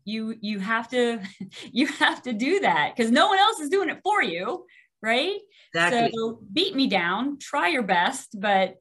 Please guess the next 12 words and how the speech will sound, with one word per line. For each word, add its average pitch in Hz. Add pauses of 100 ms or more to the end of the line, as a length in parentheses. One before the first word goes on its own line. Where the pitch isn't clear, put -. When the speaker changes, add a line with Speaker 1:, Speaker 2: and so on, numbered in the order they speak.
(140)
Speaker 1:
know 262
that 214
you're 220
not 214
gonna 214
keep 254
me 170
there. - (160)
And 185
that's, 214
Speaker 2:
Yeah. 220
Speaker 1:
that's, 233